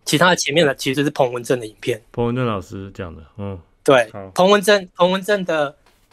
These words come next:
Speaker 1: 彭文正他在去年，呃，不，在今年的，今年的过年的时候，
Speaker 2: 嗯。
Speaker 1: 他做了一个特别节目，
Speaker 2: 嗯。
Speaker 1: 然后请了一些他之前上过他的节目的一些，一些人，一些人在他的节目里面讲，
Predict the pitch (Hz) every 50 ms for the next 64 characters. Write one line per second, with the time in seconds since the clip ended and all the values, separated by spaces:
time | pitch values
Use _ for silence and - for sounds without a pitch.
0 | _ _ _ _ _ - - 165 170 190 190 180 220 214 196 185 180 208 208 196
1 | - - 202 196 - - - 220 196 170 151 135 135 135 - _ _ _ _ -
2 | 196 226 196 214 220 214 - 214 208 196 175 143 135 139 135 139 - - - 190
3 | 165 139 143 135 - 180 160 143 131 123 117 120 120 - - 123 123 143 135 117
4 | 117 - _ - 135 131 123 117 110 - 170 175 175 - 185 160 147 139 147 -
5 | - - 160 135 143 127 - 131 120 120 131 135 123 117 117 _ _ 131 120 110
6 | 104 104 - _ _ 139 143 170 170 - 170 143 127 127 127 143 143 - - 147
7 | 147 147 - 165 156 151 - 165 165 - - 135 123 - - 147 147 139 135 -
8 | 151 139 127 - 120 117 127 135 131 120 117 113 113 127 - - 139 123 127 -
9 | - _ _ _ _ _ _ _ _ - 156 - - 151 147 143 135 131 120 120
10 | 120 123 - - - - - 160 160 143 131 117 120 - 156 143 135 151 143 127
11 | - - 127 123 143 147 120 113 131 143 131 131 - _ - 147 123 113